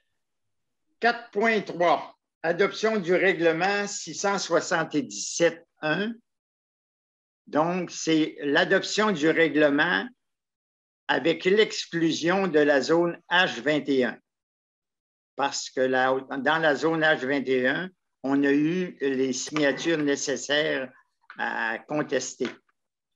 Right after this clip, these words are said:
Donc, euh, je prendrai une proposition d'accepter le six cent soixante-dix-sept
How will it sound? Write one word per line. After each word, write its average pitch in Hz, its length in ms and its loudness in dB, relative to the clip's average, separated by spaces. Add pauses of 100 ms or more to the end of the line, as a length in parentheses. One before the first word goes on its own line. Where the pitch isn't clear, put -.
(280)
Donc, 156 560 -2
euh, 139 240 2
je 120 100 -4
prendrai 143 400 -2
une 147 140 -2
proposition 143 800 -4
d'accepter 139 680 -2
le 123 140 -2
six - 220 -8
cent 143 180 0
soixante-dix-sept 127 1040 -6